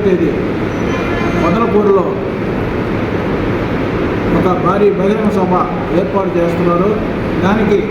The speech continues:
మేము ప్రత్యేక, ముందుగా ప్రత్యేక ధన్యవాదాలు తెలియజేస్తా ఉన్నాం. ఎందువల్లంటే, మన ఏపీలోకి వచ్చే లోపల ఎస్సీ వర్గీకరణ అనేది ఇంకా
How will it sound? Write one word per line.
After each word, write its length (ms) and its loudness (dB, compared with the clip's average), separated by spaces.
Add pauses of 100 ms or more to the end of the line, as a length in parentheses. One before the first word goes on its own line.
(420)
మేము 260 2
ప్రత్యేక, 340 0 (760)
ముందుగా 280 4 (200)
ప్రత్యేక 280 0 (120)
ధన్యవాదాలు 480 2
తెలియజేస్తా 520 2
ఉన్నాం. 200 2 (680)
ఎందువల్లంటే, 560 2 (2250)
మన 100 2 (160)
ఏపీలోకి 460 2
వచ్చే 240 2
లోపల 260 2 (880)
ఎస్సీ 300 0
వర్గీకరణ 580 2
అనేది 280 2
ఇంకా 180 0